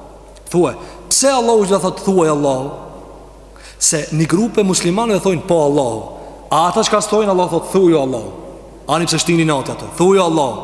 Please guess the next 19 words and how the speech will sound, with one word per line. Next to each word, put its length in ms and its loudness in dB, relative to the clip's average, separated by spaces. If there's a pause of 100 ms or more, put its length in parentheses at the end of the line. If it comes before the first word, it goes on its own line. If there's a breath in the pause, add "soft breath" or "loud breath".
(260 loud breath)
Sa 120 0
ata 140 0
e 60 0
dinë 220 2
brendin 340 4
e 60 4
tyre, 260 2 (240 loud breath)
se 120 0
është 140 2
Allahu. 260 0
Pastaj 240 0
thot 120 -2
Allahu 260 2
te 100 -2
bareke 340 0
ve 120 2
teala, 280 0 (240 loud breath)
"Wa 160 -2
inna 420 -2